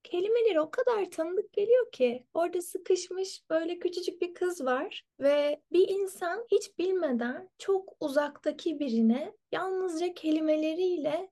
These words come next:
yol arkadaşlığı yapabilir. Ben bunun bir örneğiyim aslında. Alışılmışın dışında bir yaşam yaşayan ve kaybolmuş hisseden birçok insan olabilir. Ben de onlardan biriydim ve küçüktüm daha.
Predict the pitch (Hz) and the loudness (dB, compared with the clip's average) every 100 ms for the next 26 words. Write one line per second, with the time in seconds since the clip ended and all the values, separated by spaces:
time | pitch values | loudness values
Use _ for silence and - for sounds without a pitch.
0 | - 277 285 294 302 302 269 269 269 269 | 0 0 4 2 2 0 0 -2 -4 -2
1 | 269 254 254 262 254 226 220 - 294 269 | 0 0 -2 -4 0 2 0 -2 -2 -2
2 | 285 294 294 285 254 247 240 247 240 226 | -2 -4 -4 -2 0 2 4 4 4 2
3 | 220 220 - 220 214 220 - 262 294 - | 2 -2 -2 -2 -2 -10 -4 -2 0 -4
4 | 339 330 349 - 370 339 330 349 339 349 | -6 -4 -4 -2 -2 -2 -6 -6 -4 0
5 | 330 311 311 - 330 320 320 - - 262 | 2 4 4 2 -2 0 -2 -10 -2 2
6 | 262 - 233 220 226 269 277 277 285 285 | 2 2 2 4 2 -2 -6 0 2 0
7 | - 302 311 285 285 277 285 269 - 247 | -2 4 4 4 -2 -2 -8 -12 -10 -6
8 | 226 247 277 277 _ 381 370 392 359 339 | -6 -6 -10 -14 _ -6 -4 -6 -6 -12
9 | - 349 339 - 247 240 269 320 320 320 | -10 -8 -8 -4 -2 -2 -2 -2 0 0
10 | 330 330 330 320 330 339 339 330 302 277 | -2 -4 -4 -4 -4 -4 -4 -2 -2 -2
11 | 269 294 311 311 311 - - - - 262 | -4 -6 -4 -4 -6 -10 -14 -14 -10 0
12 | 240 220 220 226 220 | 2 2 0 -4 -6